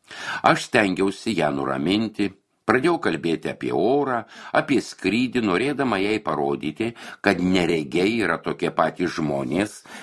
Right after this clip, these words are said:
kaip ir visi kiti. Jau buvau abiturientė, kai vieną rudens vakarą važiavau iš mokyklos,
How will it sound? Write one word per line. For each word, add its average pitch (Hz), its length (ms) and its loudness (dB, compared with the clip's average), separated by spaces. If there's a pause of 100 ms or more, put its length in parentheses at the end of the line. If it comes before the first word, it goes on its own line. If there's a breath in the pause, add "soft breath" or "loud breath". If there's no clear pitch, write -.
(120 loud breath)
kaip 80 400 2
ir 87 300 2
visi - 420 -4
kiti. 123 380 0 (1500 loud breath)
Jau 170 240 6
buvau 139 480 0
abiturientė, 98 1200 -2
kai 90 160 2
vieną 131 400 0
rudens 80 480 -2
vakarą 71 560 0
važiavau 101 480 0
iš - 160 -8
mokyklos, 71 800 -2